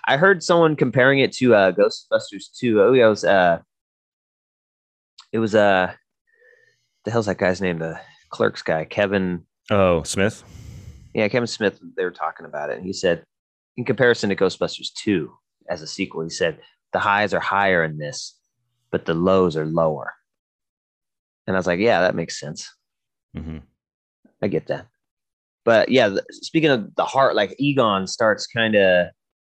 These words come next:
Speaker 1: what you think is Egon, and you later find out is. Kinda starts acting like a spirit, like, playing chess with her,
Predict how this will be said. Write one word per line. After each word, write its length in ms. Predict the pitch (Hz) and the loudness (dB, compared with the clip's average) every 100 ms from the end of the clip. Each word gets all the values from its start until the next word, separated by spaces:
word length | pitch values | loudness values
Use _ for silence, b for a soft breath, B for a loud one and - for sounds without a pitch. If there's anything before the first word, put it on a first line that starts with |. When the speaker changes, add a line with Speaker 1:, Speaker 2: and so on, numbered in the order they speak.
| _ _ - | _ _ 0
Speaker 1:
what 160 | 127 | 2
you 80 | 123 | 2
think 340 | - 123 110 | 2 -2 -2
is 140 | 92 87 | -4 -4
Egon, 420 | 82 82 80 78 _ _ _ _ - | -2 -4 -6 -12 _ _ _ _ -14
and 140 | 90 | -12
you 100 | 85 87 | -8 -4
later 260 | 87 85 | -2 -4
find 280 | - 85 80 | -6 -6 -4
out 140 | 78 | -6
is. 300 | 78 - - - _ _ _ _ _ _ _ _ _ | -8 -12 -18 -20 _ _ _ _ _ _ _ _ _
Kinda 360 | - 101 85 - 71 | -4 -2 0 -2 -4
starts 260 | - 110 98 | 0 0 0
acting 220 | 95 110 | -2 -2
like 120 | 98 | -2
a 60 | 85 | -4
spirit, 500 | - 98 95 98 82 | -4 -2 2 2 2
like, 160 | 85 | -2
playing 240 | - 113 101 | -2 -2 0
chess 400 | - 90 92 - | 0 0 0 -2
with 160 | 101 - | -4 0
her, 480 | 98 95 95 92 | 2 4 2 0